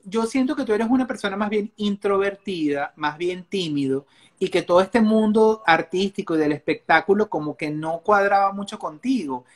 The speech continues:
y eran como unas cosas que tú hacías, "Bueno, tengo que hacerlo, pues soy el mister y tengo que atreverme", pero, eh, ¿por qué dejas de hacerlo con tantas ofertas, tanto de actuación en México como en Venezuela, en canales y eso?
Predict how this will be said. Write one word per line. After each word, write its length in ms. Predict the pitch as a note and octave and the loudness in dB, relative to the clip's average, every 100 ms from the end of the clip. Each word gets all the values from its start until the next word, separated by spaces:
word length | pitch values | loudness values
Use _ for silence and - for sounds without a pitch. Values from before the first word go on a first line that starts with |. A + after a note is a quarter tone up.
| _ - | _ -10
y 140 | E3+ | -2
eran 160 | D#3+ F#3+ | 0 0
como 200 | A#3+ F3 | -2 -2
unas 140 | F#3 | -4
cosas 280 | - G3+ A#3 | -2 -4 -2
que 80 | A3+ | -2
tú 120 | - | 0
hacías, 380 | - - G3+ A#3+ | -2 0 0 0
"Bueno, 320 | F3 F#3 D3+ C3 | -2 -4 -4 -6
tengo 240 | D3 D3+ | -6 -4
que 80 | G#3 | -4
hacerlo, 500 | - G#3 G3 C#3+ C3+ | -4 -2 -2 -4 -6
pues 180 | D#3 D#3 | -6 -6
soy 200 | C#3 D3+ | -6 -6
el 100 | F3 | -6
mister 540 | F#3+ F#3 - A3 A#3 _ _ _ | -12 -12 -6 -6 -6 _ _ _
y 100 | F3 | -8
tengo 340 | D#3+ D#3 D#3 E3 | -2 -2 -2 0
que 160 | G3 | 2
atreverme", 840 | E3+ C#3+ C#3+ D#3+ F3+ F3+ F#3+ A3+ - _ - | 2 2 0 4 2 2 -2 -6 -8 _ -2
pero, 340 | G3 F#3 F#3 - _ _ _ - | 2 2 0 -4 _ _ _ -8
eh, 640 | G3 G3 F#3+ F#3 F3+ E3+ D#3 D#3 _ _ | -2 0 0 0 -2 -4 -6 -8 _ _
¿por 240 | - G3 - | 0 0 2
qué 260 | G#3 G#3 F#3+ | 2 2 0
dejas 440 | G3+ A#3 A#3+ B3 | 0 2 2 2
de 80 | A3+ | 2
hacerlo 560 | G#3 G3+ G3 G#3 A#3 _ _ _ _ - | 0 -2 -2 -4 -6 _ _ _ _ -4
con 200 | F3+ E3+ | -4 0
tantas 340 | E3+ E3+ G3+ | -2 -2 -4
ofertas, 680 | G3 - E3 D3+ - F3+ _ _ _ - | -4 -2 -2 -2 -4 -4 _ _ _ -6
tanto 280 | D#3+ D3+ | -4 -2
de 60 | D3+ | -2
actuación 400 | - C3 - C3+ | -2 -6 -4 -6
en 100 | D3 | -4
México 420 | D3+ F#3+ G#3 D3+ | -4 -2 -4 -4
como 180 | - C#3+ | -4 -2
en 80 | C3+ | 0
Venezuela, 640 | C3 B2+ - D3+ F3+ G3+ | 0 -2 -2 0 2 2
en 80 | D#3+ | 0
canales 440 | C#3+ C#3+ D#3+ F#3 F#3+ | -2 0 0 0 0
y 80 | |
eso? 260 | F3+ E3+ | 0 -2